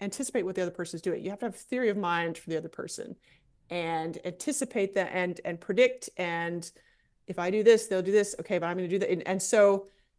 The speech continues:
I was able to write these scenes and wanted to write these scenes and loved writing these scenes with this, you know, ca-, the Countess in this, um,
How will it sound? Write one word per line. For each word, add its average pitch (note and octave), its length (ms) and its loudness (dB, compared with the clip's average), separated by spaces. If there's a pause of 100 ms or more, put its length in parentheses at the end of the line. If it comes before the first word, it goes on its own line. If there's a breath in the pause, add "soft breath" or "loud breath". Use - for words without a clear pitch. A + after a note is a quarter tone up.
(380)
I F#3+ 60 4
was G3 120 6
able G#3+ 140 6
to F#3 60 2
write A3 200 6
these F#3+ 220 0
scenes A#3+ 460 2
and F#3+ 260 0
wanted E4 280 6
to A3 60 -2
write F#3 140 4
these F#3+ 120 0
scenes F#3 180 2
and F3 120 -2
loved D4+ 260 4
writing F3+ 200 4
these F3 160 0
scenes F3 340 -2
with F3+ 220 -2
this, - 360 -4
you G3 80 -2
know, D#3+ 300 -4 (760)
ca-, - 180 -8
the G3 60 -2
Countess F#3 500 -2
in E3+ 80 -4
this, E3+ 340 -8
um, E3+ 400 -6